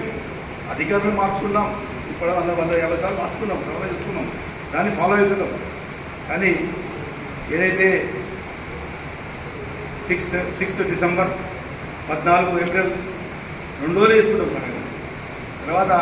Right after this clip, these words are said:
ఆ మాని ఎవరిని జ్ఞాపకం చేసుకుంటాం, వాస్తవాన్ని జ్ఞాపకం చేసుకుంటాం. సరే, ఇలా భవనాల పేరిట పెట్టుకోవచ్చు,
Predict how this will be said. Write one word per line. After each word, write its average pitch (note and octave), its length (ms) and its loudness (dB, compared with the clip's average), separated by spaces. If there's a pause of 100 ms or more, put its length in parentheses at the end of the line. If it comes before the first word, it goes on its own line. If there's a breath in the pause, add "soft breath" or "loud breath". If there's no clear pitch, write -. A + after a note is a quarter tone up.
(680)
ఆ C#3+ 120 0
మాని D#3+ 200 4 (120)
ఎవరిని E3+ 240 2
జ్ఞాపకం C#3+ 320 0
చేసుకుంటాం, - 320 -4 (1000)
వాస్తవాన్ని A#3 460 6
జ్ఞాపకం A3 280 8
చేసుకుంటాం. - 300 -2 (680)
సరే, A#3+ 160 8 (460)
ఇలా F3+ 200 4 (760)
భవనాల E3+ 380 4
పేరిట F3 280 4
పెట్టుకోవచ్చు, F3 420 2